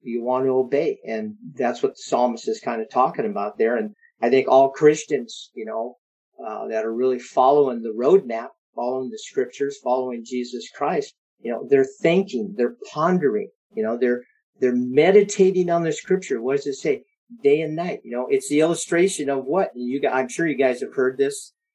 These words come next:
Maybe somebody out there listening and stuff hasn't heard it, but i-, it's like cows. Cows do a very interesting thing. You know, they're out in the fields and, and they're chewing the grass and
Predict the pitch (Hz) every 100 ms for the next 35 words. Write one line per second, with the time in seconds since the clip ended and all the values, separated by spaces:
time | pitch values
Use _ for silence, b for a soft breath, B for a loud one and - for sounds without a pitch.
0 | - 127 131 135 151 139 135 135 135 135
1 | 135 117 131 131 151 120 113 127 123 127
2 | 127 120 147 185 139 127 117 _ b -
3 | - 143 139 156 143 131 - 170 170 -
4 | 160 165 151 156 139 156 151 143 147 143
5 | 139 139 123 180 120 120 127 135 123 123
6 | 117 123 123 - 147 175 170 127 120 b
7 | b 127 123 120 - 147 147 135 117 127
8 | 139 170 180 - 123